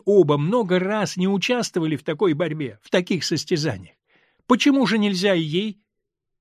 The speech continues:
И по мере того, как она смотрела на них и слушала их,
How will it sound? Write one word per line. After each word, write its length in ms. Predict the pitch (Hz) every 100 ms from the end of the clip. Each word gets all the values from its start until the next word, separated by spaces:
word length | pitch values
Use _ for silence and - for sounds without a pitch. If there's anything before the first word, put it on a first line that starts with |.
| _
И 80 | 127
по 140 | 117 127
мере 300 | 156 135 127
того, 260 | 135 120
как 200 | - 101
она 160 | 104 113
смотрела 580 | - 127 123 127 120 101
на 100 | 113
них 220 | 113 101
и 40 |
слушала 460 | 120 180 202 - 117
их, 240 | 92 -